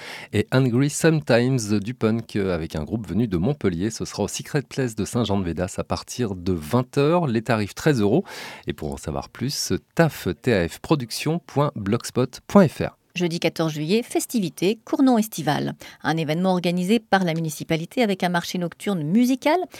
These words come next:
Speaker 2: animé par des artisans, des points de restauration, des dégustations de vins régionaux.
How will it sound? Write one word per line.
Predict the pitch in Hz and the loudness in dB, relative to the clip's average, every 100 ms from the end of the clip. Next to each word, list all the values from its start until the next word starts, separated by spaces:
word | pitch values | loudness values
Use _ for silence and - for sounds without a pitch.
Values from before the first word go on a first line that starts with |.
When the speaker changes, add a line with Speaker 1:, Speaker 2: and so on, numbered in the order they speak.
| - - | -18 -4
Speaker 2:
animé | 160 170 180 | -2 0 -2
par | 185 143 | -2 -4
des | 147 139 | -2 -4
artisans, | 139 - 139 147 214 370 359 | -6 -8 -4 0 2 2 0
des | 165 | -2
points | - 135 | -2 -4
de | 139 | -2
restauration, | 156 - 247 262 - 208 226 | -2 0 0 -2 -2 0 2
des | 214 | 0
dégustations | 160 151 - 151 - 165 | -2 -6 -6 -6 -6 -6
de | 165 | -4
vins | 151 147 | -2 -2
régionaux. | 160 147 156 160 | -2 -2 -2 0